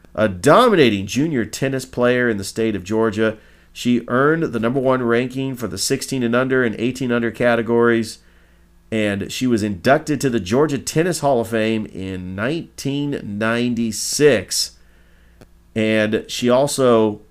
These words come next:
played on the W T A Tour from nineteen seventy-eight to nineteen ninety. And she played in the Grand Slams and was ranked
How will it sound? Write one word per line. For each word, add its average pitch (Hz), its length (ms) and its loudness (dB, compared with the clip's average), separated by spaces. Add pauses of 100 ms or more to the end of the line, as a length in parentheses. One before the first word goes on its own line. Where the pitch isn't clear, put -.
(160)
played 123 260 2
on 120 120 2
the 110 80 0
W 117 360 2
T 117 220 0
A 120 120 4
Tour 117 300 2
from 104 180 -2
nineteen 117 320 0
seventy-eight 113 520 0
to 110 80 -4
nineteen 117 1040 -2
ninety. 110 920 -2 (920)
And 101 500 -2
she 113 220 -2
played 127 400 2
in 120 160 0
the 107 80 -2
Grand 110 380 0
Slams 165 760 4
and 117 160 0
was 101 140 -4
ranked 123 460 -2